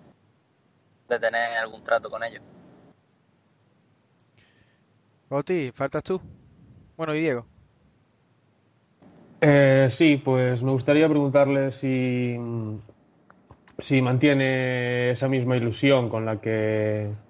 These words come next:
Speaker 3: con la que se fue a Italia por el fútbol, si tiene esa, las mismas ganas, si tiene la esperanza de, no sé, de dar un salto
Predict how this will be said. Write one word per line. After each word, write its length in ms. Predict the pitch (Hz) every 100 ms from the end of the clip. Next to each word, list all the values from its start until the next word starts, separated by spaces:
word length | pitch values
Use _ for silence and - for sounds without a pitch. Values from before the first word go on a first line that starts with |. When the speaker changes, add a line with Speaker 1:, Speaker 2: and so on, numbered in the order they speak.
| _ _ _
Speaker 3:
con 100 | 117
la 120 | 117
que 80 | -
se 140 | - 110
fue 140 | 127
a 40 |
Italia 340 | 113 135 123 113
por 140 | 113
el 80 | 107
fútbol, 480 | - 147 127 127 117
si 80 | 113
tiene 180 | 120
esa, 540 | 113 117 117 113 113 110
las 160 | 117
mismas 340 | 120 117 113 110
ganas, 480 | 131 131 127 127 123
si 100 | 123
tiene 180 | 127 123
la 60 |
esperanza 500 | 120 - 120 113 120
de, 340 | 113 113 117 113
no 1120 | 113 110 - - - _ _ _ _ _ 123
sé, 120 | 127
de 180 | 143 123
dar 200 | 120 120
un 120 | 120
salto 360 | 113 123 113